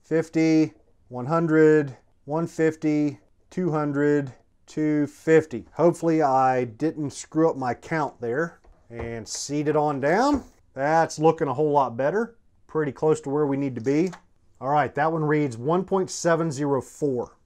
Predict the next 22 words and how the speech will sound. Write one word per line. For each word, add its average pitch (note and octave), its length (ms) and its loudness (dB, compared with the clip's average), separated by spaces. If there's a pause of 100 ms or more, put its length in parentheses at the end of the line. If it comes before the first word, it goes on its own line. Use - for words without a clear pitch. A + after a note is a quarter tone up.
(160)
Now, B2+ 140 -4
one E3 220 -2
thing A3+ 160 2
I F3 160 2
am F#3+ 120 2
noticing E3 600 2 (400)
here F3 180 0
on F3 120 2
the D#3+ 80 0
ogive E3 420 2
of D#3 60 -2
the C#3+ 80 0
bullet, D3+ 340 0
I B2 160 -2
am F#3 160 -4
getting G#3 260 0
a D#3 60 2
little D#3+ 320 0
bit G#3 140 2
of G3+ 100 0
a G3 80 0
mark F#3+ 580 -2